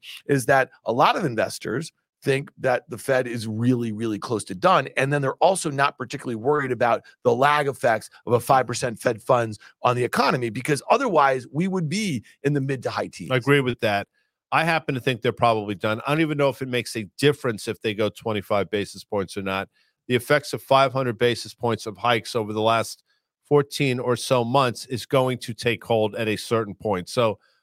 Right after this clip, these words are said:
Speaker 2: another twenty-five basis points or not, again, I don't necessarily think that it matters. Maybe in the short term, it matters in terms of market sentiment, but we're gonna start to feel the effects. And you're starting to see it around the edges. Some of these I S M numbers have been disastrous. I mean, it stands to reason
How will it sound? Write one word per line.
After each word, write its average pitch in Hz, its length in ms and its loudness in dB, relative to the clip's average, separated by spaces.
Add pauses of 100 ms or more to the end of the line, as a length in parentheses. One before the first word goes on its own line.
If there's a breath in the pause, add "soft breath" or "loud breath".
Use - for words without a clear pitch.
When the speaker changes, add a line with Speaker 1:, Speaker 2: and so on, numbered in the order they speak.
Speaker 2:
another 143 260 2
twenty-five 139 560 0
basis 131 360 -4
points 127 320 -4
or 120 40 -4
not, 120 360 0
again, 117 340 0
I 107 100 0
don't 123 160 0
necessarily 117 680 0
think 104 260 -6
that 107 100 -2
it 107 80 -4
matters. 135 480 0 (380)
Maybe 165 240 2
in 160 80 2
the 143 60 -2
short 147 320 0
term, 127 180 0
it 123 80 -4
matters 123 380 -2
in 117 80 -8
terms 120 340 -6
of 107 80 -8
market 113 400 -2
sentiment, 123 480 -2
but 113 220 0 (400)
we're 127 80 -2
gonna 139 100 0
start 143 280 2
to 131 60 -4
feel 135 220 0
the 127 80 -2
effects. 151 400 0
And 139 100 -4
you're 135 60 -4
starting 220 300 0
to 208 40 -4
see - 200 -2
it 180 80 0
around 165 240 2
the 160 120 2
edges. 139 260 -2
Some 151 160 -4
of 156 40 -4
these 151 180 -2
I 143 180 4
S 143 140 -4
M 147 200 -2
numbers 139 300 0
have 117 100 -6
been 110 100 -6
disastrous. 131 840 -2
I - 340 -20
mean, 147 140 2
it 139 100 0
stands - 680 -2
to 151 100 0
reason 139 640 0